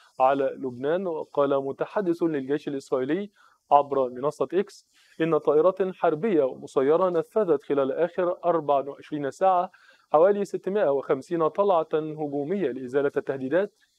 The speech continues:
كما هاجمت مباني سيارات وبنى تحتية، وجدت بداخلها قذائف صاروخية وصواريخ، كما وجدت قاذفات صواريخ وطائرات مسيرة تشكل تهديدًا،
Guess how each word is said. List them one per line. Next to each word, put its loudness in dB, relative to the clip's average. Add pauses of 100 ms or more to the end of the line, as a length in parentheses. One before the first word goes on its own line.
(220)
كما 2
هاجمت -2
مباني -2
سيارات 4
وبنى 0
تحتية، 0
وجدت 0
بداخلها -2
قذائف 2
صاروخية -2
وصواريخ، -4 (420)
كما 4
وجدت 4
قاذفات 2
صواريخ 0
وطائرات 2
مسيرة 2
تشكل -4
تهديدًا، -6